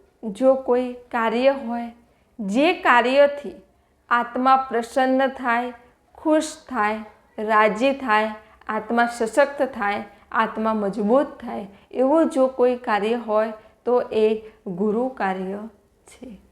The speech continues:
કેમ કે ગુરુ કાર્યથી સામેવાળા મનુષ્યને જ્ઞાન આપવાથી,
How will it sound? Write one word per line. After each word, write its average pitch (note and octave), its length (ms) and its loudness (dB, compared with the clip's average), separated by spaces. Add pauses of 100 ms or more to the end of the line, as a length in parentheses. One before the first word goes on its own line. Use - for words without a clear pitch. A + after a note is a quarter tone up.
(580)
કેમ D4 320 4
કે A#3 300 -10 (320)
ગુરુ A#3+ 460 2
કાર્યથી C#4 840 2 (540)
સામેવાળા A#3 760 2
મનુષ્યને A#3 760 -2
જ્ઞાન A3+ 480 2
આપવાથી, B3 840 0